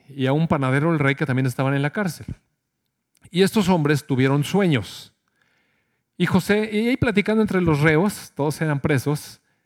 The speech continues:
le platicaron los sueños a José y Josué les dijo lo que significaban esos sueños. Estos hombres fueron liberados y entonces José les dijo, "Ahí les encargo, cuando vayan con el rey,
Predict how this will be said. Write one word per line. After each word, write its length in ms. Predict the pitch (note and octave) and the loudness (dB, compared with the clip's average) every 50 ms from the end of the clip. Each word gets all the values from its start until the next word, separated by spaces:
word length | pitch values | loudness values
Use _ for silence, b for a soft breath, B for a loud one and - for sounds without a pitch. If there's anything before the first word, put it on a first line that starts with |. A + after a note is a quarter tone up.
| _ _ _ _ _ _ _ | _ _ _ _ _ _ _
le 100 | B2+ B2 | -6 -2
platicaron 520 | - C#3+ C3+ - D3+ - F3 F3 F#3+ G3 | -2 0 0 0 0 0 2 2 2 2
los 140 | F#3+ F3+ C#3+ | 2 2 0
sueños 340 | - D#3 D3 D3+ F3 E3+ E3 | 0 0 0 2 2 2 2
a 60 | F#3 | 0
José 380 | - G#3 F#3 - F3 E3 F3+ G#3 | 0 -2 0 2 2 0 2 0
y 40 | F3 | -2
Josué 360 | - E3 D3 - - E3 E3+ | 0 0 0 0 0 0 2
les 180 | F3+ E3+ D3+ C3 | 2 0 0 0
dijo 240 | D#3+ - - F#3 | -2 -2 0 0
lo 160 | D#3+ C#3+ B2+ - | 0 0 -2 -2
que 300 | C#3 B2+ B2 A#2 - _ | -2 -2 -2 -2 -6 _
significaban 800 | _ - - - C#3 C#3 D3 C3+ - D3 C#3 - D#3+ D#3 D#3 D3+ | _ -12 -8 -4 0 0 0 0 0 -2 -2 -2 -4 -4 -2 0
esos 240 | D3+ C#3+ - D#3+ C#3+ | 0 0 0 -2 -2
sueños. 500 | - G#3 G#3+ F#3 C#3+ B2 A2 - - b b b b b b b b b b b | 0 -2 -2 0 -2 -4 -6 -10 -14 b b b b b b b b b b b
Estos 280 | F3+ F3+ - B3+ F#3 | -4 -2 -2 0 0
hombres 260 | A3+ G#3 G3+ G#3+ G3 - | 2 2 2 0 0 0
fueron 300 | - G#3+ G#3 G#3+ G#3 G3+ | 0 0 0 2 2 2
liberados 720 | G3+ F#3 E3 D#3 D3 C#3 B2 A2+ A#2 B2+ - - - - - _ _ _ _ _ _ _ _ _ | 2 2 2 2 0 0 -2 -2 -4 -6 -8 -12 -18 -20 -20 _ _ _ _ _ _ _ _ _
y 100 | - C#3+ | 0 0
entonces 340 | D3 C3+ F#3 F3+ - G3+ E3+ | 2 2 0 0 0 0 0
José 280 | - F3 D3+ - F3 E3+ | 0 -2 0 0 0 0
les 160 | F3 F3 D#3 | 2 2 2
dijo, 280 | F3 G3+ F#3+ F#3+ G3 - | 0 0 0 -2 -6 -6
"Ahí 100 | A3 A#3+ | -6 -2
les 200 | B3 A#3 E3+ A3+ | -2 0 0 0
encargo, 720 | A3+ A3+ - - A#3+ B3+ C4+ C4+ B3+ B3+ A#3+ G#3 F#3+ F#3+ F#3 - _ _ _ _ | 0 0 -2 -4 -4 -4 -4 -6 -8 -8 -10 -10 -12 -14 -20 -20 _ _ _ _
cuando 200 | - E3 E3 F3 | -4 -2 0 2
vayan 300 | F#3 G3+ A#3+ B3 B3+ A#3+ | 4 4 4 4 4 4
con 180 | A3+ A3 G#3 G#3 | 4 4 4 4
el 80 | G3+ | 4
rey, 400 | G3 G#3 A#3 B3+ D4 D#4 D4 D4 | 4 4 4 4 4 2 -2 -6